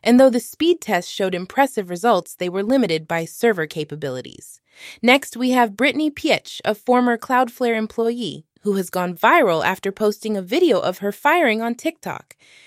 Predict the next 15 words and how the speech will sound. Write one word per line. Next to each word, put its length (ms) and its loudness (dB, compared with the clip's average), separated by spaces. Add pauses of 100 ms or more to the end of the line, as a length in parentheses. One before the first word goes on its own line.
(220)
Pietsch 260 2
questioned 460 0
representatives 760 0
about 280 0
her 100 -4
dismissal 600 -6
and 220 -4
the 140 -8
absence 400 -2
of 120 -4
her 100 -6
manager 420 -2
during 260 -6
the 80 -10
call. 460 -4